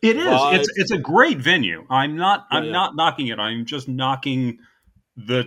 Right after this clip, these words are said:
Speaker 1: time and the hassle it takes to get there <laughs> from New Jersey.
Speaker 2: Yeah. It, it's, it takes a while, yeah. Like, I mean, we left at,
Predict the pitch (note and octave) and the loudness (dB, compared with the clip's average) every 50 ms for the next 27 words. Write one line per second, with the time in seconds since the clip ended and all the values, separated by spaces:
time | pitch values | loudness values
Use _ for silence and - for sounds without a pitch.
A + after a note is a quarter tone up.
0 | - - - - C#3 C3+ D3 B2+ G3+ F3+ D3+ D#3+ C#3+ C3 - - D#3+ D3 B2 - | -6 -14 -10 -2 0 2 2 2 2 0 0 -2 -4 -6 -2 0 2 2 2 0
1 | - C3+ A#2+ A#2+ - - B2 A#2+ - - - A#2 G2 - A2 A#2 - - - - | -2 -4 -4 -4 0 -2 -2 -2 -2 -6 -8 -8 -6 -4 -6 -6 -6 -6 -10 -10
2 | - - - - - - _ - - - E3 A3 A#3 - - B2+ A2+ A2+ A2+ A2 | -8 -8 -10 -10 -10 -20 _ -14 -10 -4 -2 -2 -2 0 0 -2 -2 0 -4 -4
3 | F#2 A#2 A2+ G#2+ G2 - C3+ B2 G#2 F#2+ F#2+ - - - _ _ _ _ _ _ | -2 -2 -2 -2 -2 -2 -2 -4 -4 -4 -8 -14 -16 -20 _ _ _ _ _ _
4 | _ - D3 D#3+ - _ - G3+ G#3+ - - - - G#3 G#3+ - - B3 A3 G3+ | _ -6 -6 -6 -6 _ 4 4 4 4 4 -10 2 2 2 4 6 4 4 6
5 | - G#3+ E3+ D3+ C#3+ A#2+ G2+ F#2 F#2+ A2 B2 C3 G#2+ F2 F#2 F#2+ B2 C3 C3 E3+ | 4 0 2 2 2 0 0 -2 -6 -4 -4 -4 -4 -4 -8 -8 -8 -8 -6 -4
6 | E3 F3 E3+ D#3+ D3+ D#3 F#3+ G3+ F3+ F3+ E3+ E3 - _ _ - C3 C3+ C3 B2 | -4 -2 -2 -4 -4 -4 -6 -4 0 0 0 0 -2 _ _ -12 -10 -8 -8 -8
7 | A2+ | -10